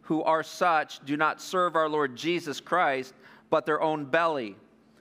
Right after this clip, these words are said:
by, and by smooth words and flattering speech deceive the hearts of the simple." So the people that you're to watch out for are the people,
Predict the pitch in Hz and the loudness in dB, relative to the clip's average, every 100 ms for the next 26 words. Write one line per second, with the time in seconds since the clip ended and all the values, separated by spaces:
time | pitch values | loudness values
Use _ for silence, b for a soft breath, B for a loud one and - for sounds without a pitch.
0 | b - 139 139 131 139 135 - 156 170 | b 0 0 0 2 2 0 -6 -2 0
1 | 156 143 160 165 151 143 143 160 151 151 | 0 0 0 0 -4 -10 0 0 2 -2
2 | 147 - - 170 156 - - 139 - 170 | -4 -10 -4 -2 -2 -6 -12 -12 -4 -2
3 | 165 147 127 B B B 135 - 160 151 | 0 -2 -4 B B B -6 0 0 0
4 | - - 143 135 - 170 165 139 104 - | -4 -8 -4 -4 -4 -4 -4 -2 -4 -6
5 | B B B B - 151 143 135 - - | B B B B 0 2 2 -2 -12 -20
6 | _ _ _ _ _ - 127 - 180 185 | _ _ _ _ _ -4 -4 0 -2 0
7 | 185 170 156 156 156 147 147 - 165 165 | 0 0 0 0 0 2 0 0 0 0
8 | - 131 120 117 117 - - 131 127 - | -6 -4 0 -2 -4 -18 -4 -2 -2 -6
9 | 196 220 147 120 123 | -6 -4 0 0 -2